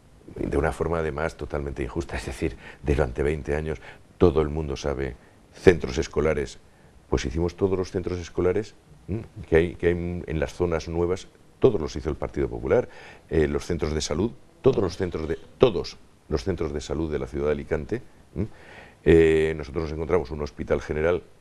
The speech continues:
que ya existía desde el año cincuenta y siete o cincuenta y ocho,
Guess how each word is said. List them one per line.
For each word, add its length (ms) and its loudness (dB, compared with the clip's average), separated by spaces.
que 100 0
ya 120 2
existía 420 0
desde 240 -4
el 80 -4
año 200 -4
cincuenta 720 -4
y 140 -4
siete 300 -4
o 40 -8
cincuenta 380 0
y 80 2
ocho, 260 -2